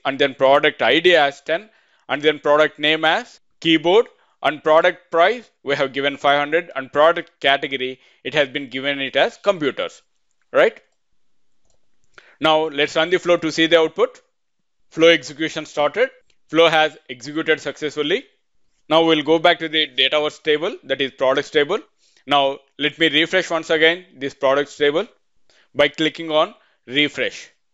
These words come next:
Now if you see over here, the product I D ten has inserted. Now we'll open the command prompt once again. And I'm going to keep side by side over here. The reason is that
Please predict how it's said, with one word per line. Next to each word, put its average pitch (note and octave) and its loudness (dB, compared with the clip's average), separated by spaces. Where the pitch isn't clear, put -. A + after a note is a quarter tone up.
Now D#3 0
if D3+ -4
you D#3+ -2
see F#3+ 0
over F3 6
here, F#3 2
the D3 0
product E3+ 2
I C#3+ 2
D C#3+ -4
ten F#3 0
has D#3+ 0
inserted. D3+ -6
Now C#3+ 0
we'll D#3 0
open A3 2
the F#3 -2
command C#3+ 0
prompt C#3+ -6
once C3+ -8
again. D3+ -2
And D#3+ 2
I'm E3+ 2
going A3 -6
to B3 -12
keep F3+ -6
side D3+ -2
by E3+ 4
side D#3 -2
over D#3 2
here. A3 -4
The C#3+ 0
reason F#3 2
is D3+ 0
that D3 0